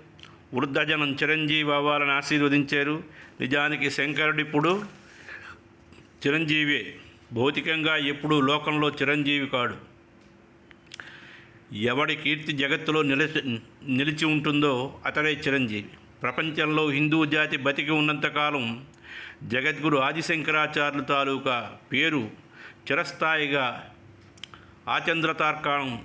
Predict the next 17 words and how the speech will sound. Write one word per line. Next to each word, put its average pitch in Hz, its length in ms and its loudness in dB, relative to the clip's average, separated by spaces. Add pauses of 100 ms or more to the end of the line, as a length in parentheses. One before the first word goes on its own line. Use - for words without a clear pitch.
ఎప్పుడూ 151 300 0
కూడా 139 260 2
నిలిచి 135 300 0
ఉంటుంది. 110 300 -4 (1200)
అయితే 135 280 -2
ఆచంద్రతారార్కం 151 1000 0
నిలబడి 147 320 2
ఉంటుంది. 135 340 -2 (1080)
పైగా 143 280 0
సమన్వయం 160 640 0
అనే 156 200 2
సంజీవిని 151 560 2
తాగించి 143 800 0 (480)
శంకరాచార్యులు 147 760 0
వారు 139 200 2
హిందూ 151 420 2
జాతిని 147 460 2